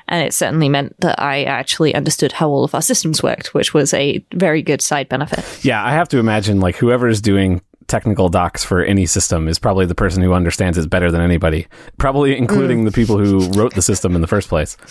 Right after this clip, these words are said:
Speaker 1: Yeah, you say that, but every so often I, w-, uh, I come across documentation, you know, things I did, you know, back when I was working in the service center, and I look at it and go,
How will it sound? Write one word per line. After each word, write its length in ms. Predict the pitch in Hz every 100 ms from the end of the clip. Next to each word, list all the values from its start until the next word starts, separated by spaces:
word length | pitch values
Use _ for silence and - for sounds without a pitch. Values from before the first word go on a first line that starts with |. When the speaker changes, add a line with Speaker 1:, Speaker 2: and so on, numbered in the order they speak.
| - - - - -
Speaker 1:
Yeah, 100 | 254
you 120 | 247
say 220 | 254 220
that, 240 | 180 180 170
but 120 | 175
every 200 | 180 196
so 120 | -
often 280 | 165 - 165
I, 80 | 165
w-, 380 | 147 175 160 -
uh, 60 | 156
I 160 | 170
come 220 | 160 175 156
across 340 | 160 160 -
documentation, 800 | 160 156 156 147 151 - 156 147
you 140 | 185
know, 140 | 165 147
things 300 | 214 185 -
I 180 | 170 170
did, 260 | 160 147 - -
you 160 | 165
know, 100 | 143
back 220 | 147 147 160
when 100 | 151
I 60 |
was 100 | 151
working 220 | 147 165
in 60 | 156
the 60 | 160
service 280 | 156 151
center, 240 | 151 151 147
and 80 | 143
I 80 | 147
look 160 | 160
at 60 | 175
it 80 | 175
and 100 | 156
go, 200 | 143